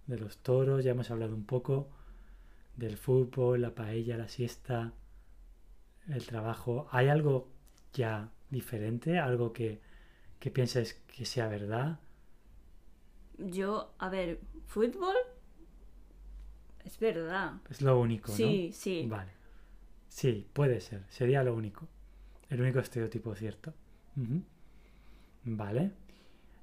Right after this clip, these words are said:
Speaker 2: Y ahora te pregunto.
Speaker 1: Vale.
Speaker 2: Estereotipos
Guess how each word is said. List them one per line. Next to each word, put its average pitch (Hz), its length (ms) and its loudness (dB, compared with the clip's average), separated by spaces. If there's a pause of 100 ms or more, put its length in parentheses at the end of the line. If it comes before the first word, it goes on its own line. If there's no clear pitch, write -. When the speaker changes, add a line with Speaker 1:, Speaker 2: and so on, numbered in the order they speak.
(180)
Speaker 2:
Y 226 140 2
ahora 269 300 8 (540)
te 339 120 2
pregunto. 190 720 0
Speaker 1:
Vale. 110 340 -2 (1900)
Speaker 2:
Estereotipos 302 1400 0